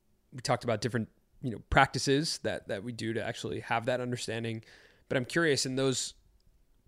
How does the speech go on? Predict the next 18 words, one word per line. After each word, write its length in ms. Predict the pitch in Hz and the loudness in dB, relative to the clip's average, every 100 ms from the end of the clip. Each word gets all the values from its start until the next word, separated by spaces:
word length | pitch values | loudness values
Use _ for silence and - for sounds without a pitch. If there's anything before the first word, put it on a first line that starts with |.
| - | -12
quote 220 | - 139 | 2 2
unquote 320 | 139 131 120 | 4 2 0
low 260 | 113 127 143 | 2 4 6
moments, 580 | 131 104 92 117 - - - | 6 2 -2 -10 -12 -14 -12
getting 180 | - 120 | -6 -4
expelled 360 | 107 - 110 104 | -4 -4 -4 -6
from 120 | 117 | -6
school, 440 | 110 - 107 71 - - _ _ - | -10 -8 -6 -6 -10 -20 _ _ -6
um, 440 | 107 107 98 - - _ _ _ _ _ - - | -4 -2 -4 -8 -16 _ _ _ _ _ -20 -2
not 280 | 127 101 - - | 0 0 -2 -4
getting 200 | 131 113 | -2 -2
to 120 | 98 110 | -2 -4
go 100 | 104 | -4
to 60 | |
Prague, 400 | 101 107 85 - - _ _ _ _ _ _ _ _ _ _ 190 | -2 -2 -4 -8 -16 _ _ _ _ _ _ _ _ _ _ -2
in 100 | 170 | 0
the 80 | |
moment, 560 | 127 139 143 190 214 - | 0 4 6 6 4 2